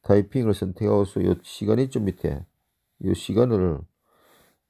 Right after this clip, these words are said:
예, 조금 천천히 이렇게 왔다 갔다 할 수 있거든요. 이렇게 좌우로. 그래서 여기 사, 오 초부터면 천천히 나타나겠죠. 이렇게. 보세요.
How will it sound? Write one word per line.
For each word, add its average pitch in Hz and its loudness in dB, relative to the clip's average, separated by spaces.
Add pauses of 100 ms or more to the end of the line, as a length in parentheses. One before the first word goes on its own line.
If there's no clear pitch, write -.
(100)
예, 73 -2
조금 85 0
천천히 107 0
이렇게 87 -2
왔다 87 0
갔다 101 0
할 113 0
수 107 -6
있거든요. 104 -2
이렇게 78 -6
좌우로. 76 -2 (300)
그래서 82 -4
여기 82 0
사, 80 -2 (480)
오 82 2
초부터면 113 0
천천히 113 -2
나타나겠죠. 85 -4
이렇게. - -14 (760)
보세요. 73 -6